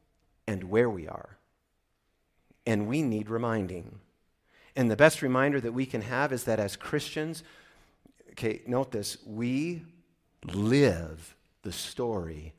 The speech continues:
of the Messiah. Okay, you're gonna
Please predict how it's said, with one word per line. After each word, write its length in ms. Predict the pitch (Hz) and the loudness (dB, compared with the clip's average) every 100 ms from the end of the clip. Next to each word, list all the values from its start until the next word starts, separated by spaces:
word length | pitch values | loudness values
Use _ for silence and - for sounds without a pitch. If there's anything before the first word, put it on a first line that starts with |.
| _ _ _ | _ _ _
of 160 | 92 82 | -10 -8
the 80 | 85 | -8
Messiah. 580 | 80 80 - - - - - _ _ _ _ _ _ _ _ _ _ - - | -8 -8 -8 -10 -12 -18 -20 _ _ _ _ _ _ _ _ _ _ -20 -6
Okay, 120 | 110 | -2
you're 140 | 104 | 0
gonna 240 | 120 135 | 0 0